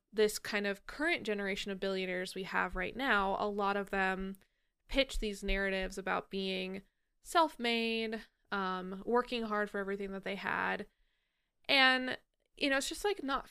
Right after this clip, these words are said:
physically possible to work to the point where you earn billions of dollars. Like, there has to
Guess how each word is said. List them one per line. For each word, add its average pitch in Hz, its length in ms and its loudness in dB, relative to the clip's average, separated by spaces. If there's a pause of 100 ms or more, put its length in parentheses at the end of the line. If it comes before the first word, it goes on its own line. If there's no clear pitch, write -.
(120)
physically 254 400 -2
possible 226 800 0
to 220 440 0
work 208 560 -2 (220)
to 233 100 -2
the 214 140 0 (680)
point 214 300 0
where 202 100 -2
you 196 220 -2
earn 190 400 -4 (160)
billions 190 380 2
of 175 120 -10
dollars. - 460 -4
Like, 202 220 2 (320)
there 254 140 6
has 269 300 4
to 311 100 2